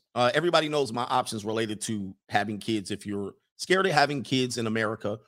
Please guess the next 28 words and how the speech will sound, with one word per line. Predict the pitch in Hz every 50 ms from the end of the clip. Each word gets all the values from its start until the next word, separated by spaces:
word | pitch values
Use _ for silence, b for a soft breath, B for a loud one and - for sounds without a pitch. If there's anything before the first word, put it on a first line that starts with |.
| _ _ _ _
which | 113 117 - -
I | 127 131
don't | 127 127 131 117
blame | 101 113 117 117 117 123
you, | 117 120 127 131 b b b b _ _ -
uh, | 104 113
seventeen | - - 175 175 170 143 - 170 160 160 135
point | - 147 143 143 -
five | - 135 143 147 -
percent | - - - 156 139
of | 131 117
households | 135 139 139 139 - 143 139 139 143 139 - _
are | 147 147 151 143 143 175 - - _ _ _ _ _ _ _ _
married, | 110 131 143 156 165 160 156 151 160 - _ _ _
husband, | _ 143 147 127 - 127 143 139 135
wife, | 127 120 120 127 131 123 - -
and | - 117 101
kids. | - - 139 123 107 92 - - - _ _ _ -
Everybody | 156 165 190 202 185 190 170 170 165 151
else | 143 151 151 - - - _ _ _ _ _
is | 131 127 95
broken | 85 117 135 151 170 - 202 196
homes, | 165 135 131 120 117 123 131 - - - _ _ _ _ _ _ _
single | _ - - - 151 147 151 160 160
mothers, | 165 151 139 127 117 123 131 127 - - _
single | - - - 123 131 139 160 165
fathers, | - - 131 123 117 107 104 95 110 104 - - - - _ _ _ -
adoptees, | 110 95 85 135 151 151 - - 139 131 127 123 123 120 117